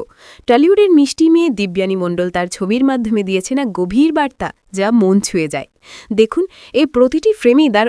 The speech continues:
অনবদ্য স্নিগ্ধতা। হালকা শীতের আবহে সাদা লং কুর্তির সঙ্গে লাল এবং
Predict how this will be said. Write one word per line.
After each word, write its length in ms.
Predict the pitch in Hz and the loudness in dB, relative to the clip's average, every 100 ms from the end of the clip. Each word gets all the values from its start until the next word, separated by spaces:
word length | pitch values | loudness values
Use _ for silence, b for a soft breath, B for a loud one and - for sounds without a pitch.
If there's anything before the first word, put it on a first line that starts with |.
| - | -2
অনবদ্য 580 | 185 220 277 214 190 208 | 0 2 4 2 2 -2
স্নিগ্ধতা। 520 | 285 269 202 190 165 - _ _ | 0 0 0 -4 -6 -10 _ _
হালকা 340 | 196 185 175 190 | -4 -4 -2 -6
শীতের 300 | 185 180 175 | -6 -6 -4
আবহে 380 | 165 170 202 190 b b b | -4 -2 -2 -4 b b b
সাদা 360 | - 254 247 285 240 | -4 0 2 2 2
লং 120 | 202 339 | 0 0
কুর্তির 340 | 381 349 339 294 | -4 -2 -2 -2
সঙ্গে 240 | 294 277 302 269 185 | -2 0 0 0 2
লাল 220 | 190 294 | 0 2
এবং 180 | 330 277 | 0 0